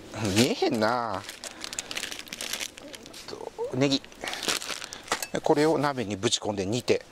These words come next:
食べたいと思います。では、やっていきましょう。それでは、やっていきたいと思います。えい。い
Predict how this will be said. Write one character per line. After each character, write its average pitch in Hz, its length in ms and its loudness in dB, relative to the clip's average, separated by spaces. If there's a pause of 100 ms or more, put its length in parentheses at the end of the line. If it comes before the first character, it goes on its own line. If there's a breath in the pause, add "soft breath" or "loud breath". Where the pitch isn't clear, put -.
(160)
食 - 120 2
べ 98 60 -2
た 107 120 2
い 87 40 -4
と - 80 -8
思 80 160 -4
い 78 40 -8
ま - 160 0
す。 - 340 -2 (880 loud breath)
で 143 100 4
は、 220 160 4
や - 80 6
っ - 120 0
て - 60 2
い - 20 2
き 98 100 -4
ま 92 80 2
し - 100 2
ょ 135 60 4
う。 98 100 0 (400 loud breath)
そ - 220 6
れ 190 140 8
で 185 100 8
は、 190 140 8 (260 loud breath)
や 151 140 6
っ - 20 -4
て - 180 4
い 160 60 4
き - 80 -2
た 143 160 4
い 131 60 4
と - 120 2
思 120 220 4
い 123 80 6
ま 139 160 6
す。 - 380 4 (640 loud breath)
え 151 60 8
い。 - 20 0
い 123 80 -4